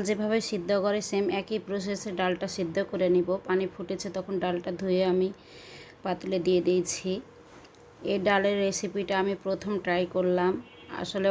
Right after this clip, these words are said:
অসাধারণ হয়েছে খেতে, ওই জন্য আপনাদের মাঝে শেয়ার করলাম।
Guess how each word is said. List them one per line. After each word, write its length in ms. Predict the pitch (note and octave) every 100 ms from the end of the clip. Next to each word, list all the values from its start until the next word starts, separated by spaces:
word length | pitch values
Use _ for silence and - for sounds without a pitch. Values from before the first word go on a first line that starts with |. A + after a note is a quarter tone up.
| G3
অসাধারণ 420 | - F#3+ F#3+ G3+ F3+
হয়েছে 400 | F#3+ F#3+ F3 G#3 G#3+ - - - - - -
খেতে, 280 | - G3 F#3+ G3+
ওই 80 | G3
জন্য 140 | F3+ F#3+ F#3
আপনাদের 300 | G3+ F#3+ F#3+ F#3+
মাঝে 180 | F3+ F#3 -
শেয়ার 220 | F#3+ F3+ -
করলাম। 400 | F#3+ F#3 F#3